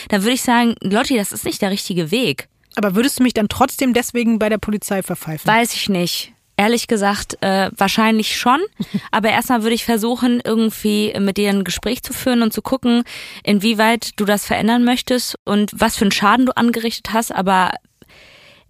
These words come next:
Speaker 1: also, weiß ich jetzt nicht. Wenn du jetzt ein Odol-Mundspray, ne, aus Karstadt geklaut hast und ich kenne niemanden, der jemals ein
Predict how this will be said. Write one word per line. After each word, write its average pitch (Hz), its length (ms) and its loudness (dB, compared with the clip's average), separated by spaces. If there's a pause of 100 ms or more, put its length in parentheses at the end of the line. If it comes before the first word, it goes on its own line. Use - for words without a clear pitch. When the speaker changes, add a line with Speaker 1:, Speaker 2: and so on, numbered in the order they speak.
Speaker 1:
also, 185 160 0 (400)
weiß 214 220 2
ich 220 120 0
jetzt 185 200 -2
nicht. 180 180 -2
Wenn 196 120 2
du 214 60 2
jetzt 214 340 -2
ein 202 400 -2 (520)
Odol-Mundspray, 220 1300 2 (140)
ne, 269 300 0 (240)
aus 202 260 0
Karstadt - 500 2
geklaut 151 460 -2
hast 151 360 -4 (640)
und 185 200 2
ich - 80 -4
kenne 240 260 4
niemanden, 165 800 2 (240)
der 160 140 4
jemals 185 580 2
ein 165 120 -4